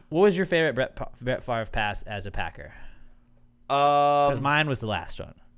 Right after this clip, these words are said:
Speaker 2: Fuck you.
Speaker 1: Because he threw
Speaker 2: Uh,
Speaker 1: an interception to the
Speaker 2: I'm
Speaker 1: Giants.
Speaker 2: going to say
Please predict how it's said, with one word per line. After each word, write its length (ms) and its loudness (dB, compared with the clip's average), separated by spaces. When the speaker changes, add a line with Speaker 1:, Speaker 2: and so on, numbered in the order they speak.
Speaker 2:
Fuck 240 -6
you. 220 -12
Speaker 1:
Because 240 0
he 160 0
threw 160 2
Speaker 2:
Uh, 40 2
Speaker 1:
an 60 0
interception 400 -4
to 120 -8
the 40 -6
Speaker 2:
I'm 180 0
Speaker 1:
Giants. 140 -8
Speaker 2:
going 260 -4
to 160 -8
say 840 -4